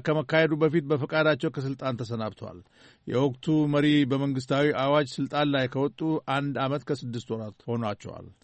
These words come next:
ኤድዋርድ ዶስ ሳንቶስ አሁንም የአገሪቱ ገዢ ፓርቲ ኤምፒኤልኤ መሪ በመሆናቸው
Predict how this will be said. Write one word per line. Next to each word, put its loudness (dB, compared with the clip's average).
ኤድዋርድ 6
ዶስ 2
ሳንቶስ 4
አሁንም 4
የአገሪቱ 4
ገዢ 4
ፓርቲ 4
ኤምፒኤልኤ 0
መሪ 2
በመሆናቸው 2